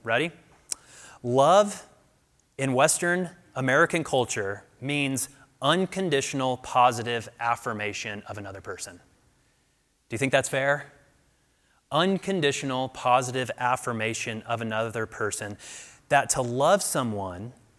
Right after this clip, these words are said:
is to affirm a person no matter what they do or what they say or how they are living,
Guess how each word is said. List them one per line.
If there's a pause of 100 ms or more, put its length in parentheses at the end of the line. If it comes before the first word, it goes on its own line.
(280)
is
to
affirm
a
person
no
matter
what
they
do
or
what
they
say
or
how
they
are
living,